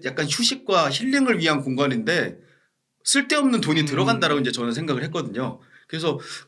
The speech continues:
Speaker 1: 그렇게 꾸몄는데 아이들도 좋아하고 저도 거기서 뭐 책도 읽고 잔디가 또 대박인 게
Speaker 2: 음.
Speaker 1: 잔디 한 백, 마당이 한 백 평 정도 돼요. 근데 잔디를 깔고 싶은 거예요. 우리, 우리 로망이잖아요. <laughs> 우리
Speaker 2: 음.
Speaker 1: 경제적 자유를 찾으면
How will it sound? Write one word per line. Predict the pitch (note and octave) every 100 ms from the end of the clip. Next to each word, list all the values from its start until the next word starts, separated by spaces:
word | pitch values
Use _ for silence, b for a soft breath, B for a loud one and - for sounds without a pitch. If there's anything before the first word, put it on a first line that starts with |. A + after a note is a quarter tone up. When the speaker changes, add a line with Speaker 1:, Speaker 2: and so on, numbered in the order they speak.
| -
Speaker 1:
그렇게 | F3+ G3 G3 F#3
꾸몄는데 | F3+ A3 B3 A#3 G3+ G#3
아이들도 | F3+ A3+ B3+ A#3+ A3+ A#3
좋아하고 | - G3 F#3+ G#3+
저도 | G3 F#3
거기서 | F3 F3
뭐 | D#3+ D3
책도 | C#3+ A3 A3 F#3+
읽고 | C#3+ C3+ C3+ D3+ D3 C3+ -
잔디가 | - C3+ G3 G#3 A#3 G#3 E3+ D3+ -
또 | C3+ - - _
대박인 | - A#2+ C3 A#2+ A2
게 | E3 D#3
Speaker 2:
음. | C3 - B B B B B B _ _ _
Speaker 1:
잔디 | - D#3+ G#3 A3+ A#3+ A3+
한 | A3+ D#3+
백, | D#3+ D#3
마당이 | - C#3+ E3 G3+
한 | F#3
백 | C3+ B2
평 | E3
정도 | D3 A#2+ A#2
돼요. | G2+ F#2 G2+ F#2+
근데 | A#2 B2+ A2+ B B B B
잔디를 | - C3+ D#3+ E3+ A#3 A3+ G#3+ F3
깔고 | D3+ E3+
싶은 | C#3+ - A#2
거예요. | G#2+
우리, | D#3 F3
우리 | D#3
로망이잖아요. | D3+ E3 G#3+ A3 E3+ D3+ C#3 D#3 C#3
<laughs> |
우리 | C3+ -
Speaker 2:
음. | -
Speaker 1:
경제적 | - - - A2+ -
자유를 | B2 C#3 C#3+ C#3
찾으면 | E3+ E3+ C3 C#3+ C#3+